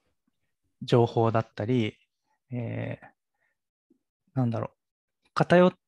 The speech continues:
た人だけが、えー、閲覧できるとか、情報摂取できるみたいな感じにしないように、例えば目の見えない人だっ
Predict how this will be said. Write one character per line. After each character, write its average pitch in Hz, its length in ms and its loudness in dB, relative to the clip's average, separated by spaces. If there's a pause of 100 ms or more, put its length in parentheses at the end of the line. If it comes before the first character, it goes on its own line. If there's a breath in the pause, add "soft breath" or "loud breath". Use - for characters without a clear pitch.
(160)
た 156 80 2
人 160 200 0
だ 156 120 0
け 170 120 0
が、 147 320 4 (240)
え 123 160 -2
ー、 - 20 0
閲 123 180 -4
覧 123 200 2
で 120 80 -2
き - 120 -6
る 120 100 -6
と 110 100 -6
か、 104 140 -4
情 120 180 0
報 117 200 -2
摂 - 340 -6
取 107 140 -4
で 101 100 -6
き - 140 -8
る 143 200 -4 (100)
み 117 80 0
た 104 140 2
い 101 40 0
な 107 280 2 (520 loud breath)
感 117 220 0
じ 113 160 0
に 113 100 -2
し - 140 -6
な 127 140 4
い 135 80 4
よ 139 120 2
う 120 40 0
に、 131 380 -2 (440)
例 156 100 4
え - 20 4
ば 117 280 -2
目 127 240 -2
の 113 300 -2
見 117 120 -4
え 113 100 0
な 107 160 -2
い 104 40 -6
人 107 300 -8
だ 101 100 -6
っ - 80 -12